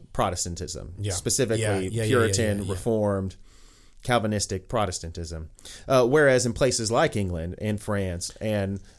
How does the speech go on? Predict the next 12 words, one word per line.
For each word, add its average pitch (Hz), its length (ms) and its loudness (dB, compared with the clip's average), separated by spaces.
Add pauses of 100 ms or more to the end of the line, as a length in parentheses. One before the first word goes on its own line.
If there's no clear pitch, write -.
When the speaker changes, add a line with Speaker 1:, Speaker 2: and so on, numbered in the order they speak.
(120)
Speaker 1:
and 107 260 0
Italy 98 520 2
and, 101 440 -2
you 113 120 -2
know, 98 240 0
especially 123 560 0
lots 117 280 2
of 110 80 -2
areas 107 300 0
of 92 100 -4
Europe, 120 480 0 (720)
um, 98 300 2